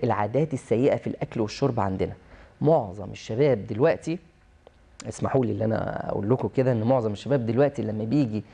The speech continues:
ياكل، بياكل بعد الساعة اتناشر بالليل، وللأسف الشديد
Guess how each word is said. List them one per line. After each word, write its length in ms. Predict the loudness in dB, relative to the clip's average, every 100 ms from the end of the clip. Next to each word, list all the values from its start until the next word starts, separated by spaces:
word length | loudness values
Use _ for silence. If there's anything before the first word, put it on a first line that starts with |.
| -20 -4
ياكل، 520 | 4 4 4 2 0 -2 -4
بياكل 520 | 0 2 2 0 0
بعد 360 | 2 0 0 -2
الساعة 320 | 0 0 0
اتناشر 360 | 0 -2 -2
بالليل، 420 | -2 0 2 2 -2 -12 -20 -6 0
وللأسف 500 | 2 2 0 -2 -8
الشديد 500 | -4 -2 0 0